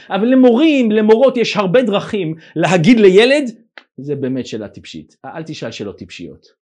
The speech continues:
ואם זה מה שקורה, לאט לאט הילד אומר לעצמו, "וואו, באמת, זה באמת שאלה טיפשית. אני באמת לא יבין. אני לא יכול ללמוד." זה רגשי נחיתות. ועכשיו הילד הזה לכל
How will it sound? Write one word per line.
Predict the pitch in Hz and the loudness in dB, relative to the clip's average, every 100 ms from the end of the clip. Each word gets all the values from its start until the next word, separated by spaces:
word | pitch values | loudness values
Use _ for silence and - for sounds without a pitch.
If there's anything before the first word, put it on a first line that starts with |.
| _ _ _ _ | _ _ _ _
ואם | 104 104 | -20 -14
זה | 131 | -12
מה | 165 | -10
שקורה, | 185 180 160 131 151 _ _ _ | -12 -10 -10 -10 -12 _ _ _
לאט | - 101 135 | -16 -14 -12
לאט | 147 131 131 | -10 -10 -12
הילד | 117 117 127 | -12 -10 -8
אומר | 123 127 | -8 -8
לעצמו, | 120 - 127 113 - _ _ | -10 -12 -14 -14 -16 _ _
"וואו, | 107 110 98 | -18 -16 -14
באמת, | 95 95 95 87 _ _ _ _ _ | -16 -18 -18 -20 _ _ _ _ _
זה | _ 117 | _ -16
באמת | 107 117 117 135 | -12 -12 -10 -12
שאלה | - 107 95 90 | -12 -14 -14 -18
טיפשית. | - - - - _ _ _ _ _ | -20 -20 -20 -20 _ _ _ _ _
אני | 123 | -14
באמת | 127 120 131 127 | -10 -10 -10 -10
לא | 110 | -12
יבין. | 113 95 92 82 69 _ _ _ _ | -10 -12 -16 -20 -20 _ _ _ _
אני | 127 151 | -10 -4
לא | 160 160 | 0 0
יכול | 156 139 123 | -2 -6 -6
ללמוד." | 117 98 73 78 _ - | -6 -10 -14 -20 _ -20
זה | 107 110 151 | -10 -4 -2
רגשי | 175 - - 117 | -2 -8 -10 -10
נחיתות. | 120 151 - 170 - _ _ _ _ _ _ | -10 -14 -14 -16 -16 _ _ _ _ _ _
ועכשיו | 107 104 - 156 170 | -18 -14 -8 -6 -4
הילד | 156 151 143 | -6 -6 -6
הזה | 135 135 | -8 -6
לכל | 131 120 - - 202 196 226 | -6 -6 -10 -10 -4 -2 -2